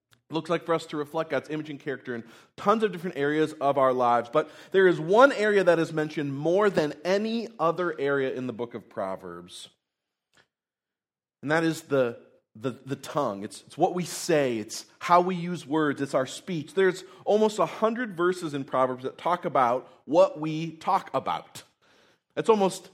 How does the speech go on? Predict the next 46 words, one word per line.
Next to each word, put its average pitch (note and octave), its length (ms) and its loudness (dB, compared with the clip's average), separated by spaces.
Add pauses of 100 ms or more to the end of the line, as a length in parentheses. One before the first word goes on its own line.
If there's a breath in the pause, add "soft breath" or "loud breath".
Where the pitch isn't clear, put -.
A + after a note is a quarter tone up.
ten G#3 240 0
percent F#3 500 -2
of C#3+ 180 -4
the C#3 80 -2
book D#3+ 260 -6
of A#2+ 140 -8
Proverbs A2 400 -4
is A2 100 -20
devoted C#3 460 -2
to C#3 80 -8
this B2 200 -6
one D#3+ 480 -2 (320 loud breath)
topic. D3+ 580 0 (840)
And D#3 120 -4
so F3 260 2 (180 loud breath)
that A3+ 120 8
makes B3+ 220 2
sense D4 220 2
because F#3 260 0
words, F#3 380 0
they F#3 80 4
play G3+ 240 2
a E3+ 80 6
massive F3+ 540 0
role F3 280 2
in C3+ 80 0
our B2 140 0
everyday C3+ 420 0
lives. B2+ 460 4
The C3+ 260 2 (220 loud breath)
studies G#3+ 400 2
show G#3 200 2
that F3 140 -6
the E3+ 80 -6
average F3+ 360 4
person D3+ 360 -6
that C#3+ 140 -8
speaks - 320 -10
about B2+ 240 2
seven F#3+ 420 4
hundred E3 440 -4
times C3 380 -6
a G#2+ 60 -14
day. F#2 380 -8 (580 soft breath)
Clearly, C#3 480 -4
Emma, B2+ 400 -4